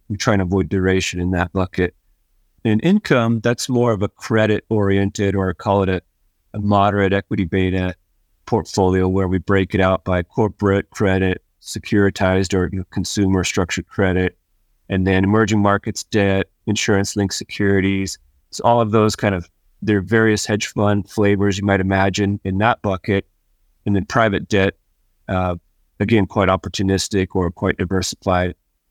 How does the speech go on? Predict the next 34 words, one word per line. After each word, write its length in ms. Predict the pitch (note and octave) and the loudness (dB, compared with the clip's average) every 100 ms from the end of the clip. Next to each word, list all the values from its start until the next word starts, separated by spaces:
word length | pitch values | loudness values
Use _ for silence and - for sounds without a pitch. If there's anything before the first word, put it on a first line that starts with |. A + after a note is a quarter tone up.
| _ _ - | _ _ -10
And 160 | G#2 F#2+ | -6 -4
defensive, 560 | G2 F3+ G3 - C3 A#2 | -2 0 0 2 2 2
I 100 | G#2+ | 0
think, 220 | A#2 - | -2 -4
is 160 | - - | -12 -10
pretty 240 | - C3+ A#2+ | -2 0 2
interesting 580 | A2+ A#2+ - B2 A2+ A2+ | 0 -4 -2 0 2 2
in 120 | G#2+ | 2
that 220 | G#2 - - | 0 -2 -8
some 260 | - B2 | -2 0
folks 240 | B2 A2+ - | 2 0 -2
would 160 | G#2 | -6
call 300 | - A2+ G#2+ | 0 2 2
it, 220 | G#2 - G2+ | 0 -2 -2
uh, 140 | F#2+ | 0
like, 140 | F#2 | -2
crisis 500 | - A2+ G#2+ - F#2 | -2 0 0 -2 -4
risk 260 | A2 G2 - | -2 -2 0
offset 640 | G#2 G2 - G#2+ G2 G2 | 0 0 -2 0 2 0
or 220 | F#2 F2 - _ _ - | -2 -4 -8 _ _ -6
something 340 | - - G#2 | -4 -2 -2
to 80 | F#2 | 0
that 180 | G2+ G2 | 2 2
effect. 460 | - G2 F#2 - _ _ _ - | 0 0 0 -6 _ _ _ -6
We 220 | G2 G2 | 0 2
have 180 | F#2+ F#2 | 2 -2
cash, 600 | - G#2+ G2 F#2+ - - _ _ _ _ - | -2 2 2 0 -4 -8 _ _ _ _ -6
uh, 140 | F#2 E2+ | -2 -2
short-term 600 | - A#2 G#2 - G#2 F#2+ | 0 0 0 0 0 0
tips, 560 | - G2 - - - _ _ _ _ _ - | 0 -2 -2 -12 -14 _ _ _ _ _ -4
uh, 180 | F2 F#2+ - _ _ - | -2 -2 -6 _ _ 0
thirty-year 420 | A#2 A2 G#2+ G#2 | 2 4 4 2
strips, 680 | - - G#2 G2 - - - _ _ _ _ - | 0 0 0 0 -6 -10 -12 _ _ _ _ 0
and, 540 | G2+ G2 F#2+ F#2+ F#2 | 2 4 2 0 -2